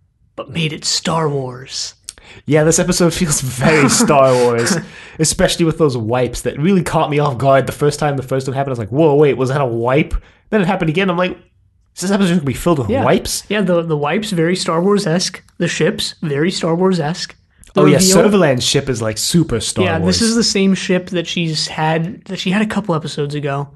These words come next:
Speaker 2: But we get a
Speaker 1: And
Speaker 2: much
Speaker 1: it's,
Speaker 2: better view of
Speaker 1: yeah.
Speaker 2: it in this story.
Speaker 1: Yeah, we do. Also, the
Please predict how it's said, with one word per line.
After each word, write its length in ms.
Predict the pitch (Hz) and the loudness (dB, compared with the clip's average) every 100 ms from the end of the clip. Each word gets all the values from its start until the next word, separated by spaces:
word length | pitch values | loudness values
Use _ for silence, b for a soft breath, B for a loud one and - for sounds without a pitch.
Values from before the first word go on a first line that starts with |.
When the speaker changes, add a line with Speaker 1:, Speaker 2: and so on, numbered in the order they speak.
| - | -2
Speaker 2:
But 60 | |
we 60 | 131 | 2
get 120 | 147 | 4
a 20 | 127 | 4
Speaker 1:
And 140 | 127 | 4
Speaker 2:
much 200 | 135 - | 4 2
Speaker 1:
it's, 80 | - | 0
Speaker 2:
better 180 | - 104 | 0 0
view 180 | 165 - | 0 2
of 100 | 143 | 0
Speaker 1:
yeah. 40 | |
Speaker 2:
it 40 | 113 | -2
in 100 | 117 | -4
this 340 | 107 - - - _ _ _ _ _ | -4 -4 -8 -14 _ _ _ _ _
story. 520 | - 135 117 104 101 | -6 -2 0 0 0
Speaker 1:
Yeah, 80 | 151 | 0
we 100 | 156 | 0
do. 280 | 160 156 156 B B | 2 0 -2 B B
Also, 380 | 180 170 208 190 | -4 -2 2 2
the 400 | 175 165 151 143 | 4 2 0 -4